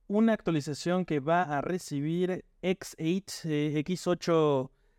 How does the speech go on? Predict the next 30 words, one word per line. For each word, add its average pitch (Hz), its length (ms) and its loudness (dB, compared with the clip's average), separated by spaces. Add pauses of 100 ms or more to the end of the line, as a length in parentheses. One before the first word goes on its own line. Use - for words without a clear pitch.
(160)
eh, 147 400 0
es 160 160 -4
una 202 160 4
propuesta 175 600 -2
interesante 196 580 0
para 208 200 0
aquellos 208 360 0
que 175 100 -2
no 156 220 0
lo 185 140 2
han 180 140 2
bajado 175 420 2
todavía. 180 800 0 (440)
Eh, 156 520 0
es 160 180 -6
muy 180 420 0
parecido 175 580 0
como 156 300 0
un 156 220 0
Valorant 185 560 2 (560)
en 135 160 0
V 143 180 2
R, 175 400 2
eh, 135 640 -2 (160)
este 143 340 -4
shooter 143 420 -2
táctico, 139 840 -2 (440)
eh, 127 440 0
por 131 140 0
equipos. 196 560 0